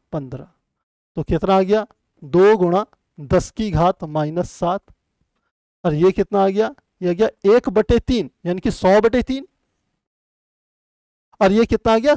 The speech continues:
सौ गुणा तीन, ये आ गया तीन सौ प्लस तीन सौ,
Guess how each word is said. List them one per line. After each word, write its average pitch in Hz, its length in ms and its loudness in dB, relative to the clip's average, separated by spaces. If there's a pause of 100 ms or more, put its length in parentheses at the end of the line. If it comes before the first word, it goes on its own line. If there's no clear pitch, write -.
(120)
सौ - 340 2
गुणा 220 200 2
तीन, 240 220 -4
ये 185 160 2
आ 196 40 4
गया 220 140 0
तीन 165 300 -6
सौ 135 180 -10
प्लस 226 400 -2 (500)
तीन 180 200 -8
सौ, 240 220 -10